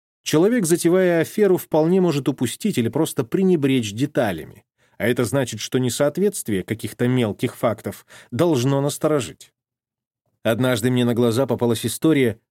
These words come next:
произошедшая в небольшом городке в соседнем штате. Об этом много писали местные газеты, а я как раз оказался в тех местах по работе. Одиннадцатилетняя Мира возвращалась из школы одна.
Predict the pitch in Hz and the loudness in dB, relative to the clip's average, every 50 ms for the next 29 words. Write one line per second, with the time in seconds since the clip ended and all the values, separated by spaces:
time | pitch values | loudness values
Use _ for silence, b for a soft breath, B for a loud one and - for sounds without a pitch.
0 | _ _ - 120 127 131 120 120 131 - - 160 139 - - 147 139 135 135 127 | _ _ -2 0 2 2 2 0 0 0 -2 -2 -2 0 0 0 2 2 0 0
1 | 131 131 120 - - 196 180 135 139 135 123 - - - 175 - - 127 113 - | 0 0 -2 -2 0 0 0 2 0 0 -2 -2 -2 -2 -2 -2 -2 -6 -6 -2
2 | - 135 123 127 127 117 - - - 117 120 - - - _ _ _ _ _ _ | -2 -2 0 0 -2 -4 -4 -8 -10 -10 -12 -12 -18 -20 _ _ _ _ _ _
3 | _ _ - 143 190 220 220 196 185 180 - - 151 160 190 214 185 143 175 - | _ _ -4 0 0 2 2 2 2 0 0 0 0 0 2 2 2 0 0 -2
4 | 131 - - 170 156 147 139 147 156 143 - 139 135 127 113 123 131 127 147 208 | -2 -2 0 0 2 2 2 2 0 -2 -2 -2 -2 -2 0 0 0 0 0 0
5 | 196 - - 104 98 101 117 107 - 98 - - 131 - - 101 - 101 85 113 | -2 0 0 0 0 0 0 0 -2 -4 -4 -4 -4 -4 -4 -6 -6 -4 -2 -2
6 | 127 113 - - 92 - - 131 120 - 107 95 - - - 104 95 - - 104 | -2 -2 -4 -6 -10 -6 -4 -4 -4 -4 -4 -8 -6 -6 -6 -6 -6 -6 -6 -6
7 | 95 85 76 69 - - - - _ _ _ _ _ _ _ _ _ _ _ _ | -6 -6 -8 -12 -16 -20 -20 -20 _ _ _ _ _ _ _ _ _ _ _ _
8 | _ _ _ - 101 104 156 190 185 - - 190 220 254 226 - 208 202 190 180 | _ _ _ -4 -2 2 2 2 2 2 0 0 2 0 0 2 2 4 4 4
9 | 160 151 139 131 120 123 120 _ _ _ _ - 117 120 92 123 120 117 - 180 | 4 2 2 2 0 -2 -4 _ _ _ _ -4 -2 -2 0 0 -2 0 0 0
10 | 196 202 190 - - - - 127 - - - - - - 139 143 151 156 - - | 2 0 0 -2 -4 -4 -4 -4 -4 -4 -6 -2 0 0 0 0 0 -2 -4 -4
11 | 143 131 127 127 117 85 - | -4 -4 -2 -4 -6 -6 -8